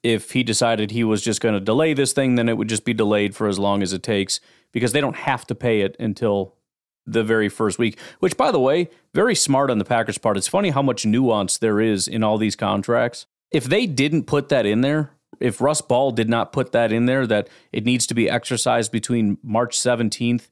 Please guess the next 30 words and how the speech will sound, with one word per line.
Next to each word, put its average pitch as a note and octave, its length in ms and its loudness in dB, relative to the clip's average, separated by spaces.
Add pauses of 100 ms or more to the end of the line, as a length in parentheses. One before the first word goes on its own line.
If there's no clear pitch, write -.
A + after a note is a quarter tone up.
(360)
and B2 420 0
the A2+ 160 -2
first B2 360 0
week, B2+ 340 -2 (420)
we F3+ 140 2
would E3+ 240 2
be A#2+ 140 0
kind A2 280 0
of G2+ 80 -2
potentially G#2+ 460 -2
screwed. F#2 520 -4
So C#3+ 200 0
to, C3+ 300 0 (320)
to, D#3+ 120 0
like, D3 400 -2
see G#3 760 2
every D#3+ 300 2
single C#3+ 440 2
little B2+ 240 2
detail A2+ 560 2
in G2+ 120 2
these G2 200 -2
things G#2+ 240 -2
to - 80 -4
make A#2+ 220 2
sure B2+ 300 2
that G#2 140 0
they're G#2 120 0
not A#2 360 0 (120)
stuck - 640 -4